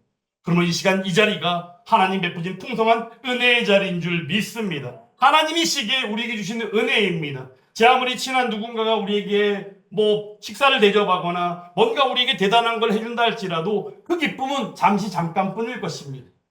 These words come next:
하지만 하나님 베푸시는 그 예수 그리스도의 은혜는 영원한 것임을 믿으시기 바랍니다. 그러므로 그 말씀은 온전히 궁극이며 절정입니다. 요한복음 일 장 십팔 절 말씀에 이런 말씀이 있습니다.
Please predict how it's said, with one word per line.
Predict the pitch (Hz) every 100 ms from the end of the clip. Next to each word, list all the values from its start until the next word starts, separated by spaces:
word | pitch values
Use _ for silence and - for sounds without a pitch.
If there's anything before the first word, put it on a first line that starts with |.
| _
하지만 | - 226 - -
하나님 | 311 349
베푸시는 | 349 339 240 294 302 -
그 | 320 320
예수 | 254 285 302
그리스도의 | 233 254 285 240
은혜는 | 185 196 285 339 240 139 - -
영원한 | 190 339 359 359 359 349
것임을 | 311 294 311 277
믿으시기 | 233 247 196 214 220
바랍니다. | 185 170 160 143 139 135 - _ -
그러므로 | 214 220 226
그 | 226
말씀은 | 220 220 - 226 226 247 226 208 - -
온전히 | 294 311 277 247 262 247 - _
궁극이며 | 269 294 311 208 208 202 202 - -
절정입니다. | 180 196 214 190 160 147 143 - _ _ 160
요한복음 | 202 208 214 226
일 | 202 185
장 | 226 202
십팔 | 202 220 226
절 | 220
말씀에 | 196 190 190 185
이런 | 175 180
말씀이 | 170 156 165
있습니다. | 139 139 135 123